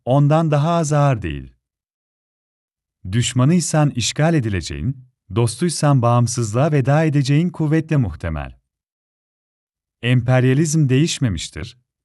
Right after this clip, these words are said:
Değişen çağdaş insanın sömürgeleştirilme karşısındaki hali pürmelalidir.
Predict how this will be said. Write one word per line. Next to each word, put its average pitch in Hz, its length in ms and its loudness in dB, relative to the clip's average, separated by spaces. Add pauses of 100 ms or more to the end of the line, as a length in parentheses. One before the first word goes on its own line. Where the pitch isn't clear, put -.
(100)
Değişen 123 520 2
çağdaş 113 500 -2
insanın 139 380 2
sömürgeleştirilme 127 960 0
karşısındaki 143 720 0
hali 151 300 2
pürmelalidir. 110 840 -2